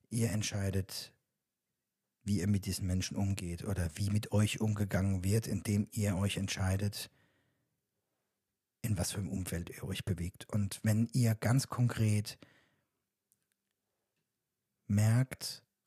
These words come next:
auch wenn das erstmal schwierig ist, aber überlegt euch ganz konkret, ist das Umfeld, in dem ihr seid,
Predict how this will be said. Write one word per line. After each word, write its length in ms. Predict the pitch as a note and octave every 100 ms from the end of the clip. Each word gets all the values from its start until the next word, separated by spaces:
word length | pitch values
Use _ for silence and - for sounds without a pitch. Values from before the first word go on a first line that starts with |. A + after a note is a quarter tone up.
| _
auch 260 | A#2 B2 C#3+
wenn 80 |
das 140 | D3 C3
erstmal 260 | - - A#2
schwierig 280 | A2 E2
ist, 140 | D#2+ -
aber 240 | G#2+ G#2 - - - _
überlegt 420 | C#3 A2+ A2+ C3
euch 100 | C3+
ganz 180 | - B2
konkret, 380 | - A#2 A2 G#2 -
ist 260 | C#3+ - _
das 180 | - -
Umfeld, 500 | - C#3 C3 D3+ D#3+
in 80 | C#3+
dem 180 | A#2 A2+
ihr 100 | G#2
seid, 500 | - A2 A#2+ -